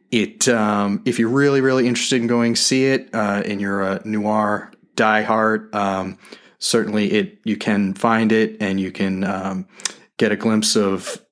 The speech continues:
what this film was like. There's some stylistic elements to it. Um, there's possible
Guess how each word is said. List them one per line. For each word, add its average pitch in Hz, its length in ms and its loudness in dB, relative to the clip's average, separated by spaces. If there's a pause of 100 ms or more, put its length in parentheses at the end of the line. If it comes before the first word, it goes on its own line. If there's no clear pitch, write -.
(120)
what 110 360 -4
this 107 200 2
film 101 440 0
was 98 220 -2
like. 117 420 2
There's 98 460 -2 (640)
some 165 460 2
stylistic 127 1120 0
elements 120 500 2
to 120 280 2
it. 117 260 0
Um, 101 340 0
there's 101 280 -4
possible 104 840 -2